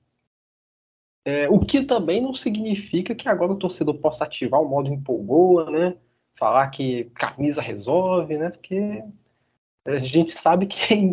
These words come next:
<laughs> camisa, na Série D, camisa sozinha não resolve, ainda mais no grupo A sete, né? <laughs> O negócio é bem mais, bem mais complicado, né? Cianorte e Santo André tendo início, empataram, né, agora, né?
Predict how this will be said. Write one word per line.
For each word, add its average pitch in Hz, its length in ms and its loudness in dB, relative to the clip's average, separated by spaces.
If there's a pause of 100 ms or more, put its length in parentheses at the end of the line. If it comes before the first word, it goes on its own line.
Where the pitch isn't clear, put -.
(120)
<laughs> - 180 -14
camisa, 175 420 2 (480)
na 190 180 4
Série 214 280 -2
D, 196 100 -2
camisa 180 400 -4
sozinha 170 400 -2
não 165 100 -4
resolve, 156 400 0
ainda 226 220 2
mais 226 240 4
no 240 100 2
grupo 226 280 0
A 220 40 4
sete, - 640 -4 (300)
né? 139 180 -8 (320)
<laughs> - 160 -20
O 196 40 6
negócio 170 380 2
é - 20 0
bem 143 240 0
mais, 208 260 2 (380)
bem 139 240 4
mais 208 200 0
complicado, 127 680 -6
né? 139 60 -14 (400)
Cianorte 202 880 0
e 185 400 -4
Santo 180 400 -4
André 139 500 0 (180)
tendo 165 240 4
início, 160 440 0
empataram, 175 600 2
né, 165 160 -2
agora, 156 360 0
né? 180 120 -10